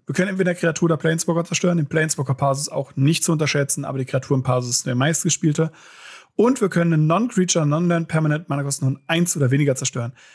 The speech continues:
Das ist sehr gut gegen Vexing Bubble, sehr gut gegen Chalice of the Voids und, äh, ja, dementsprechend einfach eine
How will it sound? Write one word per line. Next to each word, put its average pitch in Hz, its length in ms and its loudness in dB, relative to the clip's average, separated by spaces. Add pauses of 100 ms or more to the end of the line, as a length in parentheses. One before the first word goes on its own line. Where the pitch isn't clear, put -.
(120)
Das 170 140 0
ist - 240 0
sehr 180 220 2
gut 180 180 0
gegen 151 220 2
Vexing 156 360 2
Bubble, 147 400 0
sehr 143 360 0
gut 151 240 -2
gegen 135 220 0
Chalice 147 300 0
of 151 140 -6
the 139 100 0
Voids 131 460 0
und, 123 320 -2
äh, 131 160 -4
ja, 123 180 -2 (140)
dementsprechend 165 500 0
einfach 151 220 0
eine 139 240 2